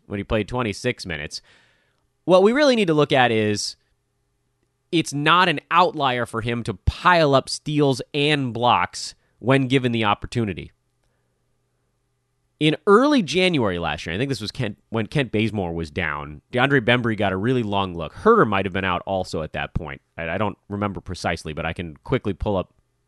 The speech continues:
you know, sort of a, a game by game. Bembry had a stretch, uh, between January sixth and January twenty-eighth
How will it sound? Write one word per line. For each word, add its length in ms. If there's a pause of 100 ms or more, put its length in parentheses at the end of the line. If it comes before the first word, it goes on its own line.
(160)
you 80
know, 60
sort 220
of 60
a, 60 (120)
a 100
game 340
by 140
game. 340 (720)
Bembry 240
had 80
a 60
stretch, 480 (420)
uh, 180
between 540 (400)
January 560
sixth 880 (1400)
and 240
January 420
twenty-eighth 1080